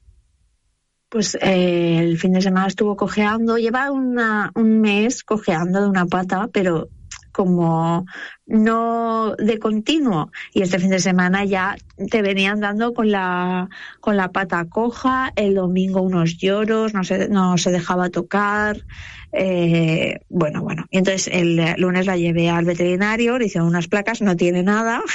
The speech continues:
<laughs> Pero le pincharon, le han dado medicación y me han dicho que esté de reposo y con la medicación una semana, aunque ya le veas que no coge, tú sigue. Eh,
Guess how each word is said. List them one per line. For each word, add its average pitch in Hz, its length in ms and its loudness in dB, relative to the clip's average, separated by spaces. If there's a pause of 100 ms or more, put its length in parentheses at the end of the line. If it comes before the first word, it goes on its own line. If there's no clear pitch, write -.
(160)
<laughs> 381 2000 -4
Pero 240 840 -2
le 208 160 -2
pincharon, 226 640 -2
le 233 60 2
han 214 80 -2
dado 202 140 -2
medicación 233 920 0
y 226 80 -2
me 208 80 0
han 202 80 0
dicho 208 240 0
que 190 60 0
esté 196 180 -2
de 196 120 -4
reposo 226 520 -2
y 208 80 0
con 196 120 -2
la 175 100 -2
medicación 185 520 -2
una 196 160 0
semana, 240 680 2
aunque 208 280 0
ya 190 140 0
le 208 120 0
veas 214 240 -2
que 208 80 0
no 202 100 2
coge, 202 320 -2
tú 208 220 -2
sigue. 233 520 0 (800)
Eh, 208 920 0